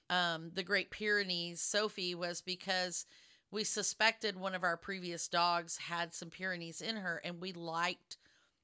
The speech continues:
the traits. Um, they're good guard dogs. They're pretty quiet. They're not overly rambunctious,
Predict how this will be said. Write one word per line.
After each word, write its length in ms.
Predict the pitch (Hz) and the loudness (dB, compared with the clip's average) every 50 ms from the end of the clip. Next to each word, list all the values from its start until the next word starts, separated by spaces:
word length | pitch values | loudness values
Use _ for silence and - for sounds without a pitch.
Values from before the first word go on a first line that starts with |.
| _ - | _ -4
the 140 | 156 190 185 | 0 0 0
traits. 680 | 185 - - 247 262 285 254 180 165 - - - - - | 0 0 2 4 4 4 4 2 -2 -2 -2 -2 0 2
Um, 240 | - 196 185 175 180 | 2 2 2 2 0
they're 140 | 180 185 175 | 0 -2 -2
good 320 | 175 190 196 196 190 170 - | 0 0 0 0 -2 -4 2
guard 340 | - 175 170 170 175 160 | 4 4 4 4 2 2
dogs. 460 | - 170 160 165 165 170 170 175 - - | 2 4 4 6 4 4 2 -2 -8 -6
They're 100 | 185 180 | -8 -8
pretty 300 | - - - 233 247 233 | -6 -6 -6 -6 -6 -8
quiet. 540 | - - - 175 170 170 170 175 170 170 - | -6 0 2 4 6 6 6 4 2 0 -2
They're 160 | - 185 180 | -4 -6 -4
not 540 | 175 180 180 185 190 190 190 185 - - - _ _ - - _ - _ _ _ - | -2 0 2 2 4 4 4 4 2 -2 -12 _ _ -20 -20 _ -20 _ _ _ 0
overly 460 | 190 196 185 175 190 185 185 190 180 | 2 2 2 2 2 2 4 4 2
rambunctious, 1160 | 170 160 180 175 175 170 165 - 170 170 180 185 - - - 196 190 190 180 - - - - | 4 4 4 4 4 2 2 2 2 2 2 2 0 -2 -2 -2 -2 -2 -4 -4 -4 -6 -6